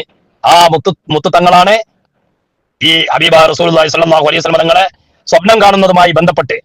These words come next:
ബഹുമാനപ്പെട്ട പേരോട് ഉസ്താദ് എന്താണോ പറഞ്ഞത്, നമ്മുടെ പണ്ഡിതന്മാർ എന്താണോ പഠിപ്പിച്ചത്,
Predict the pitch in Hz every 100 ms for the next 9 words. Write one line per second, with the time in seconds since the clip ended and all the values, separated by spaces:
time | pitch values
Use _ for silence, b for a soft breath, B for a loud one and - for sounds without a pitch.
0 | _ _ 123 165 180 175 170 160 160 185
1 | 170 180 180 185 190 190 196 202 208 -
2 | _ _ 147 185 160 196 196 185 180 180
3 | 202 208 190 170 160 151